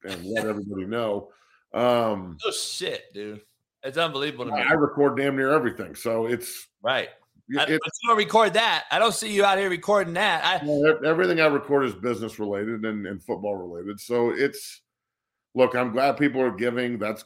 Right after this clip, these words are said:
Speaker 1: that's a good thing. But I, I wonder, you know, the impact you would have had giving to this guy a week ago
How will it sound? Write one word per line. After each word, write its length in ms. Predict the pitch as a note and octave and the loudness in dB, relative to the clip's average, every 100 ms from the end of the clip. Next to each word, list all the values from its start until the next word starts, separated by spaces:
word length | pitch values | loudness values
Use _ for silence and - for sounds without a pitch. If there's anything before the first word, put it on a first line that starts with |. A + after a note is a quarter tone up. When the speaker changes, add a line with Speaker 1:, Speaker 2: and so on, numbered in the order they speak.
| - | -4
Speaker 1:
that's 260 | A2+ A#2+ A2 | -2 -2 -4
a 40 | |
good 320 | F#2 A#2+ A#2 | -2 -2 0
thing. 280 | A#2 A2+ G#2+ | -2 -2 -2
But 220 | A2 G#2 - _ _ _ - - _ | 0 -2 -4 _ _ _ -20 -20 _
I, 100 | - - - | -14 -14 -2
I 120 | G#2+ B2 | 2 2
wonder, 680 | A#2+ D#3+ E3+ E3+ D#3 A2+ - _ _ - | 2 -2 2 2 2 -2 -12 _ _ -10
you 140 | C3 | -4
know, 260 | A#2 A2 A2+ | 0 0 0
the 240 | A2+ G#2+ - _ - | 0 -2 -8 _ -4
impact 540 | C3 B2 C3+ C3 - | -4 0 2 2 2
you 80 | A#2 | -2
would 140 | A#2+ A#2 | 0 2
have 80 | |
had 440 | G#2 A#2 B2 A#2 - _ _ _ _ - - _ _ - _ _ _ _ _ _ _ - G2+ | 2 4 4 0 -6 _ _ _ _ -20 -20 _ _ -20 _ _ _ _ _ _ _ -16 2
giving 340 | C3+ C3+ B2 | 4 4 0
to 120 | B2+ | -2
this 200 | B2+ B2 | 0 -2
guy 460 | - A#2 B2 C3 A2+ F#2 _ _ - | 0 0 2 4 2 -4 _ _ -4
a 80 | A2 | -2
week 300 | A#2+ D#3+ D#3 | -2 -2 -2
ago 460 | G2+ F#2 D#2 D#2 | -4 -4 -6 -8